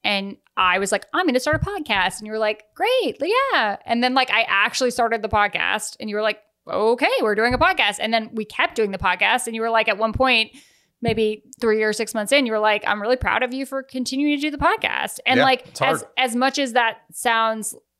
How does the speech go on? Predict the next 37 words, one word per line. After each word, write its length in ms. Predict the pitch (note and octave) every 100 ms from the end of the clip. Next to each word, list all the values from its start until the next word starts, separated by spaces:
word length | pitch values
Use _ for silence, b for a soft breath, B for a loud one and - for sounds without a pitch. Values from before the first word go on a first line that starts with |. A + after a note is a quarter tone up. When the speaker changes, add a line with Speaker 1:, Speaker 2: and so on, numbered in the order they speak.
| - - -
Speaker 1:
uh, 240 | E2+ -
sentimental, 960 | - C4+ A3+ G3+ A3 D4+ G3+ F3 F3+ F3+ -
I, 180 | B3 E3 -
at 80 |
the 100 | C#4+
end 120 | C#4 C#4
of 80 |
the 60 | A#3+
day, 180 | C4+ C#4+
w-, 220 | A3+ B3+
what 240 | A#3+ A#3 A#3+
I 80 |
really 440 | A3 G#3 A#3 A#3 A3
felt 520 | - - A3 A3 -
like 380 | G#3 G3+ G3 - -
was 340 | G3+ G#3 G#3
true 320 | - F4+ G#4
in 80 | A#3
that 160 | A3 G3+
moment 320 | G3+ G#3+ A3
was, 400 | A3+ A3 G#3+ - _ _ _ _ _
"Hey, 220 | E3+ D#4+ A#3+
you're 460 | G3 A3+ C4+ B3+ -
cutting 340 | - C4 C#4
through 680 | - B3+ D#4 C4+ G3+ G3 F#3+ _ _ _ -
the 200 | F#3+ A3+
stuff 720 | A3+ - C4 A3 E3+ - - _ -
that 100 | A3+
has 140 | G#3+ F#3
gotten 280 | G#3 G3
your, 140 | G3 F3+
in 220 | G#3+ G3
your 100 | F#3
way 160 | F#3+ -
before." 480 | - - - - _ _ _
And 240 | - A#3 G#3+ b b _ _ F3
getting 440 | A#3 C4 D4 B3+